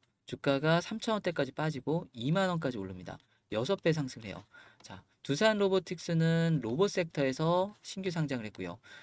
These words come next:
자, 지투 파워는 원전 관련해서 원전 섹터에서 신규 상장을 했습니다. 로봇 섹터가 좋았을 때 수급이 두산으로 갔고요. 원전에서 수급이 좋았을 때 지투 파워로 갔습니다.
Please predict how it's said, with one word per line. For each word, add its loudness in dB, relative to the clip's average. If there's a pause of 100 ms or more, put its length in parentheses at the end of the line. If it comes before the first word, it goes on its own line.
(140)
자, -12
지투 -4
파워는 0
원전 2
관련해서 2
원전 -4
섹터에서 -4
신규 -8
상장을 -2
했습니다. -4 (640)
로봇 6
섹터가 4
좋았을 2
때 -2
수급이 2
두산으로 -4
갔고요. -8 (420)
원전에서 2
수급이 0
좋았을 -2
때 4
지투 -4
파워로 0
갔습니다. -8